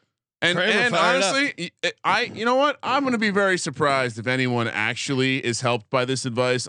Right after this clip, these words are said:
Speaker 1: that listens to this program,
Speaker 2: No.
Speaker 1: 'cause we don't have these fucking betas who feel like, "You know what I'm gonna do today? I'm gonna get in the left lane and be that guy." <clears throat>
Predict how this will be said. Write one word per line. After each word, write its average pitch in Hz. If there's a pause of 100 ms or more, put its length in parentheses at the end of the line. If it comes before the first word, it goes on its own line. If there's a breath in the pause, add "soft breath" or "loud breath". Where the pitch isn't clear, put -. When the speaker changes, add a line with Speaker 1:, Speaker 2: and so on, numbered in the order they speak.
(100)
Speaker 1:
that 113
listens 113
to 95
this 113
program, 123
Speaker 2:
No. 160
Speaker 1:
'cause 160
we 180
don't 190
have 170
these 135
fucking 139
betas 120 (340)
who 151
feel 165
like, 147
"You 202
know 214
what 208
I'm 202
gonna 220
do 220
today? 220
I'm 226 (320)
gonna 233
get 220
in 185
the 170
left 156
lane 147
and 107
be 120
that 117
guy." 87 (100)
<clears throat> -